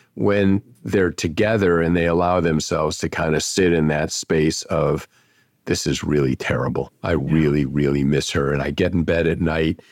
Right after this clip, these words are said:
Speaker 1: and the person that I most want to talk about, how am I gonna deal with this, is not there.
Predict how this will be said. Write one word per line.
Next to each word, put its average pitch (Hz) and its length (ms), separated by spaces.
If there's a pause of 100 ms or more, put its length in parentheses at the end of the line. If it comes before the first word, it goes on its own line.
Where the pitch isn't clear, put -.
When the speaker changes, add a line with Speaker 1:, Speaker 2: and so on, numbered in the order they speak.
(200)
Speaker 1:
and 78 340
the 85 260
person 104 500
that 87 160
I 78 140
most 90 420
want 95 200
to 82 40
talk 85 340
about, 78 340
how 87 120
am 90 140
I 82 100
gonna 78 220
deal 90 240
with 78 100
this, - 220
is 82 160
not 80 260
there. 76 320